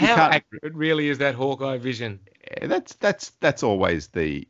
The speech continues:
Speaker 1: interesting part. But I think that must be pretty accurate if they're,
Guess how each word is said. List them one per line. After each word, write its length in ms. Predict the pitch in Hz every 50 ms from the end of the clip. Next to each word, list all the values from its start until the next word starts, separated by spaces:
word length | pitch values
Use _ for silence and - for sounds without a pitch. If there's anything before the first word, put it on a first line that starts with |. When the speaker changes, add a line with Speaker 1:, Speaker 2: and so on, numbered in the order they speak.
| _ -
Speaker 1:
interesting 400 | 110 104 90 107 92 - 101 87
part. 260 | 80 - 101 117 - -
But 120 | 226 226
I 80 | 247 247
think 440 | - - - - - 427 359 -
that 120 | - - 85
must 400 | 90 98 104 107 117 110 - -
be 120 | 78 85
pretty 380 | 73 - - 127 113 98 85 78
accurate 540 | 82 95 95 - 98 67 64 85 117 143 139
if 180 | 110 - _
they're, 280 | - 98 87 85 85